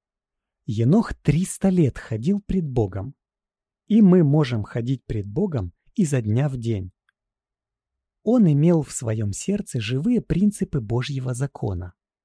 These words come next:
и Дух Святой покоился на нём. Он взирал вперёд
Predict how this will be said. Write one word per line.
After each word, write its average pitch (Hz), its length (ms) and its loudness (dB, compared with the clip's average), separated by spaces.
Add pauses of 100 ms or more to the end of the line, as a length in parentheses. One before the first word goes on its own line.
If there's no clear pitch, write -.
(360)
и 117 100 -8
Дух 110 240 -4
Святой 131 560 -6 (280)
покоился 120 680 -6
на 113 120 -2
нём. 110 320 -4 (1000)
Он 175 180 6
взирал 170 400 2
вперёд 185 640 -2